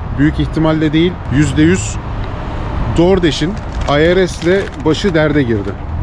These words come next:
Çünkü kaçak hesap çok fazla arttı bu aralar.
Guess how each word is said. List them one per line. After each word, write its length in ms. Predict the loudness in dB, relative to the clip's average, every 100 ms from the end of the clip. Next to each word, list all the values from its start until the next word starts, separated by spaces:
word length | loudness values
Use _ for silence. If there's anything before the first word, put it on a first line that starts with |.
| -6 -6 -6 -6 -6 -4 -2
Çünkü 420 | 2 2 4 2 0 -6 -8 -10 -10 -10 -10 -8 -8 -6 -2
kaçak 280 | 2 2 2
hesap 300 | 2 0 -2 -6 -10 -6 0
çok 140 | 0
fazla 520 | 2 0 0 0 0 -2 -2
arttı 400 | -2 -2 -4 0
bu 120 | 2
aralar. 340 | 2 2 0